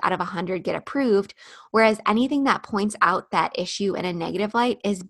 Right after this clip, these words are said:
bound to get rejected. Another example, somebody came to me because her ad was declined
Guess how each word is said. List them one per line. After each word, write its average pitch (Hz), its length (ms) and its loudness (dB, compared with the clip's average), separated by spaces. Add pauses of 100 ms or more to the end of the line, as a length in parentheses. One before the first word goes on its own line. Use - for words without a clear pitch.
(140)
bound 190 360 4
to 185 120 -6
get 175 200 -4
rejected. - 640 -8 (880)
Another 233 380 6
example, 208 680 0 (680)
somebody 233 360 2
came 208 260 -2
to 208 120 -6
me 185 180 -2
because 185 340 -4
her 190 200 0
ad 185 340 6
was 185 240 0
declined 185 680 -2